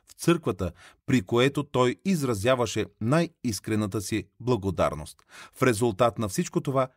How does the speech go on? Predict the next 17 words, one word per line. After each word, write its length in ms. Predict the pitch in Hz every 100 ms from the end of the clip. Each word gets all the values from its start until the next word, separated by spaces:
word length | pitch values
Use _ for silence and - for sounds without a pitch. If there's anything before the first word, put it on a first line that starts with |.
| _
конкретната 680 | - 123 104 143 185 202 165
църква 500 | - - 165 - 147 -
е 80 | 127
една 440 | 117 107 120 113 -
от 240 | 120 117 -
най-уважаваните 1080 | 123 123 - 156 156 117 107 92 101 98 110
общности 520 | 117 98 - 95 -
в 40 | 92
града. 340 | 98 95 67 - _ _ -
Репутацията 840 | 127 131 123 - 117 - 110 98 113
и 100 | 139
влиянието 540 | 113 113 143 175 135 101
й 140 | 92 -
са 180 | - 208
нараснали 580 | 190 151 143 143 127 117
неимоверно 720 | 110 107 104 95 147 180 196
много 360 | 151 104 85